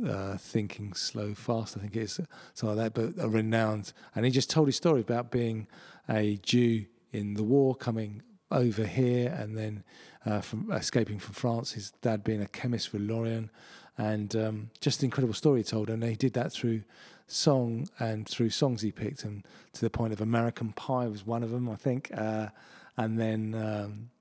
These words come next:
what he loved was, uh, the li-, it finished with his grandson playing the piano.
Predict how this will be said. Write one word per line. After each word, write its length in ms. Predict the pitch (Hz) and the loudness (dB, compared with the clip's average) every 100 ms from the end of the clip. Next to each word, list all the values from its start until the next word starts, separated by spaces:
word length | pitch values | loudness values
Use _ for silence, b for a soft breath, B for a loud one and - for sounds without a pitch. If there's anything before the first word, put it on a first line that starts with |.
| _ | _
what 220 | - 117 113 | -2 0 0
he 220 | 110 107 | -2 -2
loved 600 | 101 175 123 120 107 - | -2 0 2 2 0 -4
was, 300 | 104 98 - b b b b | -4 -2 -6 b b b b
uh, 200 | 113 104 | -4 -2
the 100 | 107 | 0
li-, 220 | 113 131 123 | 2 2 0
it 80 | |
finished 340 | - 135 110 - | 2 2 2 0
with 240 | 104 98 | 0 -2
his 320 | 104 98 - - b b _ | -4 -6 -8 -14 b b _
grandson 640 | 120 117 113 107 104 98 | 2 4 2 -2 -6 -8
playing 300 | 95 110 101 | -6 -6 -4
the 80 | 98 | -6
piano. 400 | - 107 95 | -6 -6 -6